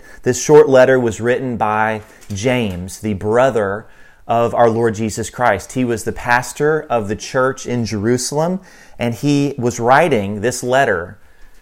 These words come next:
to a group of Christians that he used to pastor when they were in Jerusalem. But these Christians have been scattered throughout the Roman Empire because of the religious persecution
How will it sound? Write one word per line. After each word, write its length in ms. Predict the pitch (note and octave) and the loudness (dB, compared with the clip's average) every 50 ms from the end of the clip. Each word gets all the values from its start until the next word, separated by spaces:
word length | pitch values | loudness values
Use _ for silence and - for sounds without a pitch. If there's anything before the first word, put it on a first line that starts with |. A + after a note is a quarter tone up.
| - - - | -20 -20 -12
to 220 | - - C3+ C3+ | -4 -2 0 0
a 60 | - A#2 | 0 0
group 320 | G2+ A2 B2 C#3 D3 C#3+ | 0 0 0 0 0 -2
of 140 | E3 D3 - | -4 -8 -10
Christians 840 | - - D#3+ D3 C#3+ - - - G2+ F#2 F#2 G#2+ A2 - - - - - - | -4 0 0 0 0 -2 -6 -8 -8 -8 -8 -10 -12 -12 -14 -14 -16 -12 -4
that 160 | - A#2 A2 A2 | -4 -4 -4 -4
he 180 | - C#3+ D3+ | -4 -4 -2
used 340 | C#3 A#2+ B2+ C#3+ D3 D3 - | -2 0 0 0 0 0 -4
to 60 | - B2 | -6 -6
pastor 640 | - - - C3 C#3 D3 - - - - G2+ G2 | -6 -2 2 2 2 2 0 -4 -4 -2 -2 0
when 260 | G#2 G#2+ A2+ A#2+ B2+ B2+ | 0 -2 -2 -4 -2 0
they 160 | B2+ A#2+ A#2+ | 0 0 2
were 160 | A2+ A2+ A#2 | 0 -2 -2
in 240 | A2 A#2+ B2 C3 B2 | -2 -4 -4 -4 -4
Jerusalem. 840 | G#2+ B2 A#2 G#2+ A#2 C3 D3 D3 - - G2 F2+ E2+ D#2+ F2+ G#2 - - _ _ _ _ - - - | -4 -4 -4 -2 0 0 -2 -2 -4 -8 -8 -8 -8 -10 -12 -16 -18 -20 _ _ _ _ -20 -12 -10
But 140 | - A2 | -8 -4
these 180 | - D3 C#3+ - | -2 -2 -2 -2
Christians 480 | - - D#3 D3+ D3 - C#3+ C3+ B2 - | 0 2 2 2 2 -2 -4 -4 -2 0
have 160 | C3+ A#2 - | 0 0 0
been 160 | B2+ A#2+ A2+ | -2 -2 -2
scattered 760 | G#2+ - - - - - C3+ C3 C#3 D3 C#3 A2+ G2+ G2+ G2 - | -2 -4 -6 -2 2 4 6 6 6 6 6 6 4 4 0 -2
throughout 560 | - - C3 C3 B2+ A#2+ B2 B2 A#2+ - G#2 | -4 -2 2 4 4 6 6 6 4 4 2
the 100 | A#2+ A2+ | 0 0
Roman 420 | G#2 A2+ A#2 A#2 A#2 A#2 A2+ G#2+ | 0 0 0 -2 -2 -2 -2 -2
Empire 720 | F2 G#2+ G#2+ A2 G#2 - G#2 G2 F#2+ F2+ E2 D#2+ E2 - _ _ - - _ _ - | -2 -4 -4 -4 -4 -2 0 0 0 0 -4 -6 -12 -16 _ _ -20 -20 _ _ -10
because 360 | - A2+ - C3 C3 A#2 G#2+ B2 | -10 -6 -2 0 0 0 2 -2
of 100 | A2 F#2+ | 0 2
the 100 | A#2 A2 | 2 2
religious 480 | G#2+ A2 G#2+ A2 A#2+ A#2 G#2+ A#2 A2 | 2 2 2 4 2 2 0 -2 -6
persecution 1080 | - - - A#2 A2 G#2+ - A2+ - - - A#2+ A#2 A2+ - - - G2 F2+ F2+ F2+ - | -6 -6 -4 -4 -4 -2 -4 -8 -10 -8 -6 -4 -4 -4 -4 -6 -8 -8 -8 -10 -12 -16